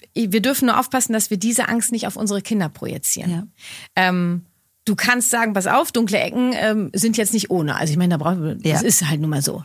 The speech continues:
Speaker 1: ne? Da
Speaker 2: Mhm.
Speaker 1: kann jemand von hinten kommen und du hast ihn nicht gesehen und da sind keine anderen Leute. Also über die Gefahren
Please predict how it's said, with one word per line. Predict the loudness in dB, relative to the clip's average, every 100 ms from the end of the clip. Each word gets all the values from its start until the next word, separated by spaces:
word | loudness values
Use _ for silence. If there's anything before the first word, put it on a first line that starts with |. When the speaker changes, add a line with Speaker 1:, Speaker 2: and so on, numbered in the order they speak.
| 0
Speaker 1:
ne? | 0 0
Da | -4 -2
Speaker 2:
Mhm. | 2 2 2
Speaker 1:
kann | 2
jemand | 2 0 0
von | 0
hinten | 0 0 -2
kommen | 0 2
und | 0 0
du | 0
hast | -2 0
ihn | -2 -2 -2
nicht | -2 -2 -2
gesehen | 0 2 2
und | 0 -2
da | -2
sind | -4
keine | -2 -2
anderen | 0 2 2
Leute. | 2 0 -4 -4 -12 -14 -16 -8 -2
Also | 0
über | 0 0
die | 0 0
Gefahren | -2 0 2 4 4